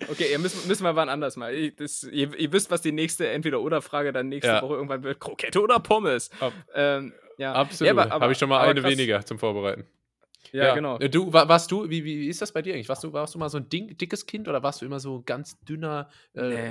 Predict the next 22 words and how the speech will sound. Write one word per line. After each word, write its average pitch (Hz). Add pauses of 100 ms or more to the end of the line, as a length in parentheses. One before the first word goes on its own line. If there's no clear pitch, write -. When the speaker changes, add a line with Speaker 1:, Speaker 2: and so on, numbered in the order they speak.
(100)
Speaker 1:
Nee. -
Speaker 2:
äh, -
klassischer 131
Spargeltarzan? 151
Wie 127
war 127
das? 127
Speaker 1:
Nee, 127
nie. 127
Also 131
ich, -
ich -
war 131
nie 151
ein 135
sch-, -
klassischer 143
Spargeltarzan 156
und 127
ich -
finde 170
irgendwie 147